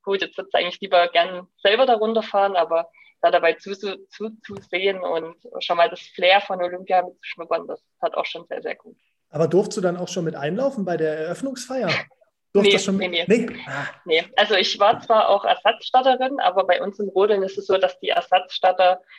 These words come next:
Speaker 1: nicht mit zu Olympia fliegen. Die bekommen zwar ihre Akkreditierung, dass falls irgendwas schieflaufen würde, man nachreisen könnte, aber ich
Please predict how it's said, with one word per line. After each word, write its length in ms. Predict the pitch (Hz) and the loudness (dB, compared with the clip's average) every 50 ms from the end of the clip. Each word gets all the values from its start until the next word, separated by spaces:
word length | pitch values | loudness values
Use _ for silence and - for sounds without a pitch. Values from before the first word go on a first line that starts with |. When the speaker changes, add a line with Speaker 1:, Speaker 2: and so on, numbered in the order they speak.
| - _ _ _ _ - | -20 _ _ _ _ -2
Speaker 1:
nicht 400 | 196 202 208 - - - - - _ _ _ _ _ | 0 0 0 -2 -4 -10 -12 -14 _ _ _ _ _
mit 420 | 185 190 190 196 - - - - _ | -6 -6 -6 -6 -8 -14 -20 -20 _
zu 120 | - 208 190 | -2 -2 0
Olympia 360 | 185 185 202 220 214 185 180 | 0 -2 -4 0 2 2 2
fliegen. 360 | - - 185 202 233 294 359 392 392 - _ _ _ 214 | 2 -2 -8 -10 -10 -8 -10 -10 -12 -14 _ _ _ -16
Die 80 | 208 | -12
bekommen 320 | 185 196 196 - 202 214 214 | -12 -6 -2 0 0 0 0
zwar 160 | - 220 - | 0 2 2
ihre 260 | 196 196 - 170 - | 2 2 2 0 0
Akkreditierung, 640 | - - - - 196 190 - - - 220 233 254 240 | 0 -2 -4 -8 -10 -10 -12 -2 0 2 2 2 2
dass 160 | 233 - - - | 0 -4 -2 2
falls 280 | - 196 196 196 - | 2 4 4 2 0
irgendwas 340 | 185 190 196 190 180 180 - | -2 -4 -2 -2 -4 -4 -4
schieflaufen 480 | - 208 202 - 190 180 180 180 170 170 | -8 -12 -2 2 2 2 2 0 -2 -4
würde, 300 | 190 214 247 262 247 262 262 - _ _ _ | -2 0 0 0 0 -2 -4 -10 _ _ _
man 240 | - 185 175 175 175 | -2 0 0 2 2
nachreisen 560 | 175 185 220 - - 262 269 269 262 254 240 | 2 2 2 2 2 2 2 2 0 -6 -6
könnte, 320 | - 247 247 247 262 262 254 - - - - - - _ _ | -4 -4 -4 -2 -6 -8 -8 -10 -18 -20 -20 -20 -20 _ _
aber 200 | - 185 185 - | 0 2 2 0
ich 220 | - - - - | -2 -6 -8 -6